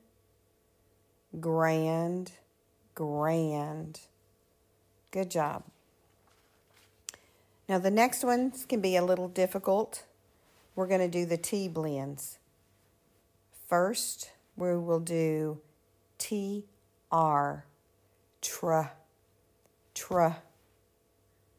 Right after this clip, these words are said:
trip, trip, trip. Tree, tree,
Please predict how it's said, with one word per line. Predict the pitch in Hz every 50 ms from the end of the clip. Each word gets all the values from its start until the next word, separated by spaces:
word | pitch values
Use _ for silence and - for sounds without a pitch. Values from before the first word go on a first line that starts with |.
| _ _ _ _ _ _ _ _ _ _ _ _
trip, | - - - - 208 196 175 - - - - - - - - _ _ - - - _ _ _ _ _ _ _ _ _ _ _ _ _ _ _ _ _ _ _ _ _ _ _ _ _ _ _ _ _
trip, | - - - - 202 202 202 190 156 - - - - - - - _ _ _ _ _ - _ _ _ _ _ _ _ _ _ _ _ _ _ _ _ _ _ _ _ _ _ _ _ _ _ _ _ _ _ _ _ _
trip. | - - - 185 180 185 180 165 120 - - - - - - _ _ _ _ _ _ _ _ _ _ _ _ _ _ _ _ _ _ _ _ _ _ _ _ _ _ _ _ _ _ _ _ _ _ _ _ _ _ _
Tree, | - - - 208 185 180 175 175 165 170 185 226 277 269 - - _ _ _ _ _ _ _ _ _ _ _ _ _ _ _ _ _ _ _ _ _ _ _ _ _ _ _ _ _ _ _ _ _ _ _
tree, | - - - 226 190 190 185 180 175 170 175 180 196 214